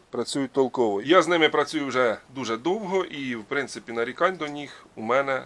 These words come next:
немає. Тому що, от, даже з цим самим Феридом, е, хлопці все війшли в ситуацію. І, як кажуть, хоч і не їхній косяк, ну, зв'язалися з заводом, відправили на завод, з завода прийшло Фередо таке, яке я хотів.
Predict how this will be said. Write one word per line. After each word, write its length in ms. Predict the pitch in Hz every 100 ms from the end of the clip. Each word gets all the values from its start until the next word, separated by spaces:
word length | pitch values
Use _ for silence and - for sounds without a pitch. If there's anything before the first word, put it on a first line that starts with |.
| -
немає. 540 | 113 131 117 92 87 - - - _
Тому 220 | - 143
що, 960 | 156 - 151 143 131 120 113 107 104 104 110 107 104
от, 160 | 131 123 - -
даже 240 | 127 110
з 60 | -
цим 180 | 123
самим 280 | 104 117 107
Феридом, 520 | 95 113 110 147 185 190 - - - _ _
е, 280 | - 104 101
хлопці 440 | 95 135 147 - 117
все 580 | - - 139 127 107
війшли 320 | 98 113 - 117
в 60 |
ситуацію. 720 | - 101 143 160 - 135 127 - - - _ -
І, 360 | 120 113 110
як 220 | 104 104
кажуть, 560 | - 117 107 113 - - - -
хоч 200 | - 139
і 100 | -
не 80 | 135
їхній 340 | 139 196 202 190
косяк, 460 | 180 156 175 156 -
ну, 160 | 120 107
зв'язалися 640 | 101 110 123 113 101 107
з 20 |
заводом, 540 | 101 123 170 220 190 196 _ _ _ _
відправили 520 | - - 113 104 104
на 100 | 104
завод, 340 | 104 123 165 190
з 40 |
завода 340 | 107 107 135 127
прийшло 320 | 104 104 113
Фередо 320 | 104 101 101
таке, 300 | - - 107
яке 180 | 107 113
я 100 | 107
хотів. 360 | 101 110 107